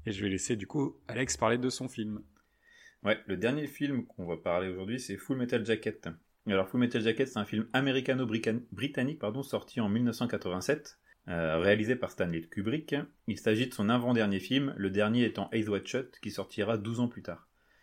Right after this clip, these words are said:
Speaker 2: en quatre-vingt-dix-neuf, et c'est aussi l'année de la mort de Kubrick. Le budget du film s'élève à trente millions de dollars et en rapportera un peu plus de quarante-six millions aux États-Unis. Full Metal Jacket est inspiré du roman et des mémoires de deux anciens correspondants de guerre durant la guerre du Vietnam.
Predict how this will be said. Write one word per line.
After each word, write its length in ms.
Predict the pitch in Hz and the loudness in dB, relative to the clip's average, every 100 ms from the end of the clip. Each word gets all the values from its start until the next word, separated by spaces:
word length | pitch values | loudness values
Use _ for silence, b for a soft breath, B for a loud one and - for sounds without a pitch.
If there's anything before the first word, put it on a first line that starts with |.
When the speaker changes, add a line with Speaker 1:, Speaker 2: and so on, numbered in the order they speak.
| b - | b -14
Speaker 2:
en 80 | 87 | -6
quatre-vingt-dix-neuf, 680 | 95 - 98 90 92 120 | -6 -2 -2 -2 -2 -2
et 60 | 101 | -4
c'est 160 | - 92 | -6 -8
aussi 180 | - | -4
l'année 220 | 104 92 101 | -2 -2 -2
de 100 | 90 | -2
la 120 | 87 | 0
mort 240 | 104 120 | 0 0
de 260 | 101 113 - - | -2 -4 -6 -12
Kubrick. 380 | - 90 - _ _ - | -10 -10 -14 _ _ -4
Le 120 | 117 | -2
budget 220 | 123 139 | 0 -2
du 80 | 123 | -2
film 140 | 147 | -6
s'élève 240 | 131 127 104 | -2 0 0
à 80 | |
trente 320 | 95 151 151 139 | 0 -4 -4 -2
millions 260 | 123 120 | 0 2
de 100 | 117 | 2
dollars 460 | 101 95 123 143 - | 2 0 0 -4 -4
et 120 | 104 | -2
en 80 | 98 | 0
rapportera 520 | 107 104 104 - 113 | 0 -2 -4 -2 -2
un 60 | 131 | -2
peu 160 | 117 | -4
plus 120 | 101 123 | -6 -6
de 60 | |
quarante-six 440 | - 127 123 - 117 | 0 0 0 -2 -2
millions 340 | 113 120 135 | 0 0 0
aux 40 | |
États-Unis. 460 | 107 110 117 101 85 _ _ _ _ _ _ _ - | -2 -2 -4 -6 -12 _ _ _ _ _ _ _ -12
Full 100 | - | -2
Metal 260 | 98 98 104 | 0 2 2
Jacket 320 | 110 107 123 | 2 2 0
est 120 | 101 | -2
inspiré 400 | 101 - 110 110 | -4 -6 -2 -2
du 120 | 117 98 | -2 0
roman 340 | 98 107 117 | 0 2 0
et 60 | 92 | 0
des 80 | |
mémoires 300 | 92 101 113 | 0 -2 -2
de 100 | 101 | -4
deux 240 | 87 110 107 | -4 -4 -2
anciens 240 | 101 107 | -4 -6
correspondants 540 | 98 110 107 - 92 90 | -2 -2 -2 -8 -6 -6
de 80 | |
guerre 180 | 92 117 | -4 -4
durant 180 | 107 87 | -4 -6
la 100 | 85 | -6
guerre 160 | 104 113 | -6 -6
du 80 | |
Vietnam. 420 | 90 82 117 135 | -8 -6 -6 -6